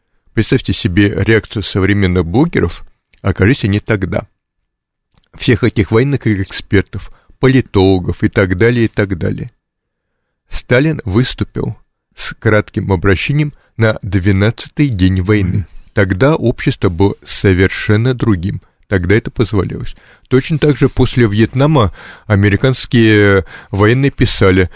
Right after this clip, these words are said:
что будь у, у нас телевидение в сорок первом году, случись Пёрл-Харбор,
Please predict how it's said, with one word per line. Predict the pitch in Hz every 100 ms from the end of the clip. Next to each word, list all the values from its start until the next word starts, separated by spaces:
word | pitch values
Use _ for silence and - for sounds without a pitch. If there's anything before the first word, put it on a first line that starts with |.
| -
что | - - 110 110 104
будь | 95 110 -
у, | 113
у | 110 120 113
нас | 107
телевидение | - 104 107 101 107
в |
сорок | - 110 101
первом | - 107 98
году, | 92 101 123
случись | 151 98 - 101 -
Пёрл-Харбор, | 107 90 - 131 131 80